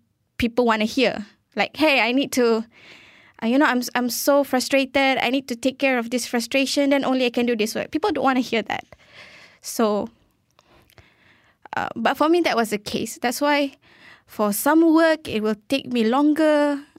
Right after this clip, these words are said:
I would, like, s-, just sacrifice my sleep because sometimes if I'm frustrated, then I would, I would need to go out, actually run for a few kilometers,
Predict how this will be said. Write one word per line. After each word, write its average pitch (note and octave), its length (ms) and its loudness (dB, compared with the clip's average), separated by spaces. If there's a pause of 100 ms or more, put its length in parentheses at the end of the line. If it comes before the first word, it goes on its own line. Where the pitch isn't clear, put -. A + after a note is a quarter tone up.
I A#3 140 0
would, G#3+ 220 -2 (220)
like, - 260 -4 (280)
s-, - 160 -14 (140)
just A#3 180 -4
sacrifice A#3+ 540 -4
my G3 120 -2
sleep D4 520 -2 (300)
because G#3+ 240 -6
sometimes A3+ 400 -6
if G3+ 120 -6
I'm G#3 180 -6
frustrated, B3+ 840 -4
then A3+ 200 -2
I G#3+ 100 -6
would, - 260 -10
I A3+ 60 2
would A#3 120 -2
need A#3 180 -4
to G#3+ 100 -8
go A#3 160 -2
out, A#3 340 0 (580)
actually A3 720 -2
run A#3 460 -2
for G3+ 260 -4
a G#3 40 -4
few A#3 220 -6
kilometers, A#3 920 -2